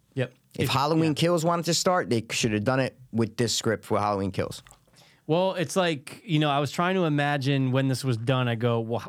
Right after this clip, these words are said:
Speaker 1: w-, so how should they have handled this?" And honestly, I, I don't think when they did the first one, they knew what they were gonna do for the, the following two movies. I think
Speaker 2: Yeah.
Speaker 1: it was an afterthought.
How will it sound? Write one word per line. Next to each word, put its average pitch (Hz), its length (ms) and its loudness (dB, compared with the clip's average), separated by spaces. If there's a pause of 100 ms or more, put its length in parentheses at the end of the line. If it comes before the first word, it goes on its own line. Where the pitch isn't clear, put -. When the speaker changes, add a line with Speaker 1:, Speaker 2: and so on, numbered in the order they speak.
Speaker 1:
w-, 139 140 -4 (160)
so - 180 -4
how 233 160 0
should 185 240 -2
they 151 120 0
have 123 100 -2
handled 98 460 -10
this?" - 380 -12 (420)
And 131 120 -2
honestly, 135 640 -2 (1400)
I, 139 140 0 (180)
I 147 100 2
don't 156 320 0
think 160 220 0
when 151 100 2
they 135 140 2
did 131 220 0
the 123 80 0
first 135 340 -2
one, 117 260 0
they 117 160 0
knew 123 400 -2 (300)
what 143 240 -2
they 143 100 0
were 135 140 0
gonna 123 160 0
do 117 240 0
for 113 420 -4 (180)
the, 123 360 -2 (140)
the 113 100 -2
following 113 380 -2
two 113 120 -4
movies. 98 340 -8
I 131 120 0
think 135 180 -2
Speaker 2:
Yeah. - 140 2
Speaker 1:
it - 40 -2
was 107 300 -8 (540)
an 120 100 -2
afterthought. 107 500 -6